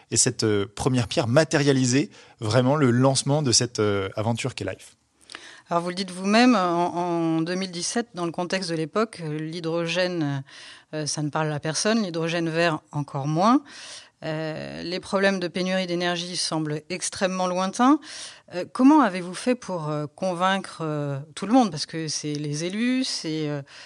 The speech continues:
Speaker 2: les investisseurs, ce sont aussi les premiers salariés qui sont venus vous rejoindre. Co-, comment vous avez fait ?
Speaker 1: Il a fallu vraiment fédérer beaucoup de gens autour de ce, de ce projet.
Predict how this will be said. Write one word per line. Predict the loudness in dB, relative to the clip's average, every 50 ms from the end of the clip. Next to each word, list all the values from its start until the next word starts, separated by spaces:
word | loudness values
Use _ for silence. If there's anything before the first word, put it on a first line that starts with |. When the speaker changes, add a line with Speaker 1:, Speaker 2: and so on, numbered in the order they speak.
| -20 -20 -12 -8
Speaker 2:
les | -6 -2 -2
investisseurs, | 0 0 -2 -2 -4 -2 0 2 4 4 2
ce | 2 -2 -6 -4
sont | -4 -4
aussi | -4 -4 -4 -6 -6
les | -6 -6 -6 -6 -6
premiers | -6 -6 -4 -4 -4 -2
salariés | -2 -2 0 0 0 -2 -4 -4
qui | -6 -6
sont | -6 -4 -4
venus | -4 -2 -2
vous | -4 -4
rejoindre. | -4 0 2 6 6 6 6 4 -2 -12 -20 -20 -20 -14 _
Co-, | -6 -6 -6
comment | -4 0 2 4 4 4
vous | 4 2
avez | 0 -2 -2
fait ? | -4 -4 -6 -6 -8 -12 _ _ _ _ -20 -20 -20 -20 _ _ _ _ _ _
Speaker 1:
Il | -4 -2 0
a | 2
fallu | 4 4 4 4 4
vraiment | 4 4 4 4 2 0
fédérer | 0 2 4 6 6 4 4
beaucoup | 2 -2 0 2 4 4 4 2 -4 -8 -6
de | -2 0
gens | 0 0 0 -2 -6 -10 _ -2
autour | -2 -2 0 0 0 0
de | 2 0
ce, | 0 0 0 0 0 0 0 -2 -2 -4
de | -6 -6
ce | -6 -6
projet. | -4 -4 -4 -4 -6